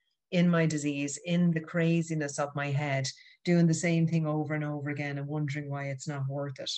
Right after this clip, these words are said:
Um, living in the bedevilments of life, page fifty-two, you know, um, I love the bedevilments. Um, I'm just gonna read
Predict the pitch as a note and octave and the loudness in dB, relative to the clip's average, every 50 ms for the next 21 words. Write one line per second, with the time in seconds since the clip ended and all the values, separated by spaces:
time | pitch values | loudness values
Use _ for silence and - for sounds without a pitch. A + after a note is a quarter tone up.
0 | - - _ _ _ - _ - - - _ _ - D#3+ D3+ D3+ D3+ C#3+ D3 C#3+ | -10 -12 _ _ _ -20 _ -20 -20 -20 _ _ -4 -2 0 0 0 -2 -4 -6
1 | C#3+ C#3 - - - _ _ F3+ F#3 G#3 G3+ G#3+ G#3 G3 F#3+ F3+ E3+ D#3+ E3 D#3+ | -8 -10 -14 -16 -18 _ _ 0 0 0 0 0 0 0 0 0 0 0 0 2
2 | F3 D#3+ D#3+ D#3 E3 D#3+ D3+ D3 C#3+ C#3 C3+ - - D3 C#3+ D3+ D3+ D3 C#3+ C#3 | 2 2 2 2 0 -2 -2 -4 -6 -10 -8 -6 -6 -4 -2 -2 -2 -2 -4 -6
3 | - - - D#3+ D3+ D3 - - - E3+ E3 - _ D3+ D3 - - D3+ C#3+ C#3+ | -10 -8 -6 -6 -6 -6 -6 -8 -8 -8 -8 -10 _ -20 -20 -10 -6 -4 -4 -4
4 | C#3 C3 C3 - _ D#3+ D#3 D3+ D3 D3 D#3 D#3+ D#3 - - D#3+ D#3 D#3 D3+ D3 | -4 -8 -12 -14 _ -6 -4 -4 -2 -2 -2 -4 -4 -6 -4 -4 -2 -2 -2 -4
5 | D3 D3 D3 C3+ - _ _ _ _ _ - - - - - - - - - - | -4 -6 -8 -10 -12 _ _ _ _ _ -20 -20 -20 -20 -20 -14 -14 -14 -14 -14
6 | _ - _ _ _ _ _ _ _ _ _ _ _ - F#3+ F#3+ G3 G3+ G3 G3 | _ -20 _ _ _ _ _ _ _ _ _ _ _ -4 -2 2 2 2 2 0
7 | - F3 D#3+ E3 D#3 D3+ D3+ D3+ D3 C#3+ C#3+ C3+ C3+ C3+ C3 - - - - - | -2 -4 -2 0 0 0 0 0 -2 -6 -8 -10 -12 -12 -10 -8 -8 -8 -8 -6
8 | - E3+ E3+ D#3+ D#3+ D#3 D#3 D3+ D#3 D#3 - _ - F3 F3+ F3 A3+ A3 - - | -4 -2 0 0 0 0 -2 -4 -6 -8 -12 _ -4 -2 -2 -2 -2 -4 -4 -4
9 | A#3+ G#3 F#3 E3+ D#3 D3+ D#3+ D#3+ D#3 D#3+ D#3+ | -4 -2 -2 -2 -4 -4 -4 -4 -4 -4 -6